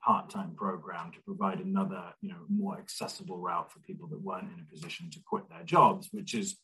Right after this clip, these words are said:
what our full-time students have to do. Um, they have to be sort of fully committed to, to doing that. So, um, yeah, that's, that's the format, but it's proven to be, you know, very successful, and it's a,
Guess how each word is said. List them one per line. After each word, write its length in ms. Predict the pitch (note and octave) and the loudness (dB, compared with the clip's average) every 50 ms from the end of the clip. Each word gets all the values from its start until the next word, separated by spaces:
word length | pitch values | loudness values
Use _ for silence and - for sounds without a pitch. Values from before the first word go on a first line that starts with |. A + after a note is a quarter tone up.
| _ _ _ - | _ _ _ -4
what 180 | A#2+ A#2+ A#2+ - | 0 0 2 4
our 180 | F#2+ G2 G2+ G2+ | 4 4 4 4
full-time 520 | - - A2+ G#2 G2 - G#2 F#2+ F#2 F2 | 2 0 -2 -2 -2 -2 -4 -4 -4 -4
students 440 | - - - G3+ G3 F#3+ F3 D#3+ - - - | -6 -6 -4 -4 -4 -4 -6 -10 -8 -6 -4
have 200 | A2 - - - | -4 -4 -4 -6
to 100 | - F3+ | -10 -6
do. 480 | D#3+ F#3+ G3 G3+ B2 D3 E3 D#3+ - - - - _ _ _ - | -2 0 2 4 6 6 4 4 0 -4 -14 -20 _ _ _ 0
Um, 380 | G#2 G2 F#2 F2+ F2 F2 F2 F2+ | 2 2 2 2 0 -2 -4 -4
they 60 | G2+ | -2
have 180 | G2+ G2+ F#2+ - | -2 -2 -2 -4
to 60 | - | -6
be 180 | F#2 F#2 F2+ D#2+ - - - | -8 -8 -8 -8 -12 -14 -12
sort 160 | - G2 F2+ | -10 -10 -10
of 40 | F2+ - - | -10 -6 -2
fully 380 | - G2+ F#2 F2+ F2 D#2+ D#2 - - | 0 0 0 0 -4 -8 -8 -12 -10
committed 560 | - A#2 A2 G#2 - - - - E2+ D#2+ D2+ - | -4 0 0 2 0 0 -4 -6 -8 -8 -8 -8
to, 200 | - - - D2+ - - | -8 -8 -8 -10 -12 -16
to 80 | - E2 | -16 -12
doing 360 | - F2+ D#2+ D#2 D2+ D2+ - | -10 -10 -8 -8 -8 -8 -10
that. 140 | - - - _ _ - | -12 -18 -20 _ _ -10
So, 340 | - - G#2+ G2 F#2+ F#2 G2 - - - - - - _ - | -4 0 0 0 0 -2 -4 -8 -16 -20 -20 -20 -8 _ 4
um, 240 | A2+ G2+ G2+ G2 G2 A2+ | 6 6 6 6 6 6
yeah, 200 | B2+ A2+ G#2+ G2+ | 6 6 6 6
that's, 320 | A#2 C3+ - - - - | 6 4 2 0 -4 -6
that's 380 | - G#2+ B2+ C3+ C#3+ - - - | -2 4 6 6 6 4 2 -2
the 100 | - A#2+ | -4 -6
format, 580 | - - C3 A#2+ A2 G#2+ G2+ G2 F#2+ - - | 0 6 6 8 8 8 6 4 2 0 -2
but 80 | A2 G2+ | -4 -4
it's 140 | G2 - - | -4 -6 -4
proven 340 | - B2 A#2 A2 A2 A2+ G2 | 0 2 4 4 4 4 2
to 80 | G2+ F2+ | 2 2
be, 360 | G2+ G2 F#2 F#2 F2+ F2 - _ _ _ _ _ - | 0 2 2 0 -2 -6 -10 _ _ _ _ _ -2
you 80 | - G2 | -2 0
know, 40 | |
very 380 | G2 F#3 A2+ G#2+ G#2+ G#2+ G#2+ A2 | 0 2 4 4 4 4 4 2
successful, 720 | - - - - - - F#2+ F#2+ G2 - - D#3+ D#3+ C3 | -2 -4 -6 -6 -4 -2 -2 -2 -2 2 6 8 8 10
and 140 | G#2+ G2 G2 | 10 8 6
it's 220 | G2 G2 - - A2+ | 4 2 0 -2 -2
a, 340 | G2 G2 F#2+ F#2 F#2 F2+ | 0 0 -2 -2 -4 -8